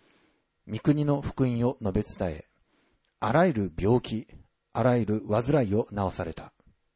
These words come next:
また、群衆を見て、羊飼いのない羊のように弱り果てて倒れている彼らを、かわいそうに思われた。その時、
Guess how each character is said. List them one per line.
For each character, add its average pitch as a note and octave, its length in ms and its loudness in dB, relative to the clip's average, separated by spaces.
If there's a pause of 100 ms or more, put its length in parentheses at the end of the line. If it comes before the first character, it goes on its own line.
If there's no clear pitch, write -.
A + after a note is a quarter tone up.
(960)
ま F#2 160 -4
た、 F#2 200 0
群 A2+ 240 4
衆 E3+ 220 2
を E3 80 6
見 D3 140 -2
て、 A2+ 260 0 (520)
羊 G#3+ 360 -4
飼 B2+ 180 2
い A2 40 0
の G2 140 -2
な A#2+ 160 0
い F#2 140 -4
羊 D#3 420 -4
の C3+ 140 2
よ C3+ 180 4
う F2 40 -2
に F2+ 260 -8
弱 A2 200 6
り D3 120 0
果 - 100 0
て G#2+ 140 -4
て G2 320 -4
倒 C#3 160 4
れ A2 100 4
て F#2 120 -6
い F2 80 -2
る E2+ 220 -6 (200)
彼 G2 220 -8
ら E2 140 -4
を、 D2 200 -8 (760)
か - 160 -4
わ A#2 100 2
い C3 60 0
そ A#2+ 180 -2
う G2 40 -2
に F2 80 -6
思 E2 180 -6
わ D2+ 80 -6
れ - 100 -16
た。 - 220 -16 (1120)
そ - 220 -4
の A2+ 100 0
時、 - 400 -4